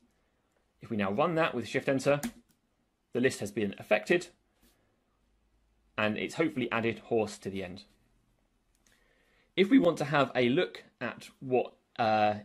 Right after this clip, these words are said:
is inside the list now, of course we can write print L, as we've seen previously, and we can do with normal Python.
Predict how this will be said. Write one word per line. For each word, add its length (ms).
is 100
inside 380
the 40
list 220
now, 240
of 100
course 240
we 60
can 420
write 400
print 320
L, 340
as 160
we've 140
seen 380
previously, 560
and 140
we 60
can 100
do 60
with 100
normal 200
Python. 400